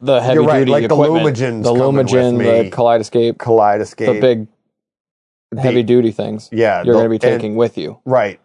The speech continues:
Speaker 2: The separates. You'll
Speaker 1: So
Speaker 2: go
Speaker 1: then
Speaker 2: back
Speaker 1: that
Speaker 2: to
Speaker 1: would
Speaker 2: the
Speaker 1: actually be
Speaker 2: Denon.
Speaker 1: really fun to watch it at both.
Speaker 2: Oh, yeah.
Speaker 1: This on
Speaker 2: That's
Speaker 1: the
Speaker 2: a good
Speaker 1: Denon
Speaker 2: point.
Speaker 1: with the Zapiti.
Speaker 2: Yep.
Speaker 1: And that projector.
Speaker 2: <laughs> You keeping the Zapiti? You keeping all of my movies?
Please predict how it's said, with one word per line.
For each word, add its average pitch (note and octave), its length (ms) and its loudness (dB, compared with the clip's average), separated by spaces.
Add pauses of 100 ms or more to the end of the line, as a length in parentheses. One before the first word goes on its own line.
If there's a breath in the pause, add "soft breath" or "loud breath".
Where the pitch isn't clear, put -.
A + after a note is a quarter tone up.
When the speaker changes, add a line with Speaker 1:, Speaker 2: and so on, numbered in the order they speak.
Speaker 2:
The A#2+ 80 -6
separates. - 760 -4
You'll A2+ 160 -4
Speaker 1:
So B2 120 -2
Speaker 2:
go - 20 0
Speaker 1:
then C#3 140 0
Speaker 2:
back A#2 80 0
Speaker 1:
that C#3 80 2
Speaker 2:
to C3 40 0
Speaker 1:
would B2+ 80 4
Speaker 2:
the B2 60 2
Speaker 1:
actually A#2+ 180 -2
be B2+ 60 0
Speaker 2:
Denon. B2 120 4
Speaker 1:
really B2 200 4
fun B2+ 260 -4
to A#2 60 -2
watch A2+ 260 0
it G2+ 80 -6
at - 80 -8
both. A2 340 0 (160)
Speaker 2:
Oh, C#3 180 -6
yeah. C#3+ 360 -12 (180)
Speaker 1:
This C3+ 220 0
on B2+ 140 -2
Speaker 2:
That's A#2+ 60 0
Speaker 1:
the A#2+ 40 -2
Speaker 2:
a G#2+ 40 -8
good B2+ 80 0 (140)
Speaker 1:
Denon B2+ 140 2
Speaker 2:
point. A#2+ 80 2
Speaker 1:
with A#2 220 0
the A#2 160 0
Zapiti. A2 640 -4 (880)
Speaker 2:
Yep. A#2+ 340 -2
Speaker 1:
And A#2+ 180 -4
that A2+ 160 -2
projector. A2 600 -2 (200)
Speaker 2:
<laughs> D3+ 160 -4
You A#2+ 160 -6
keeping F#2+ 380 -14
the G2 60 -20
Zapiti? G2 320 -16
You G2+ 80 -14
keeping C3+ 240 -10
all A#2 320 -6
of A2+ 40 -8
my G#2 120 -12
movies? B2 480 -12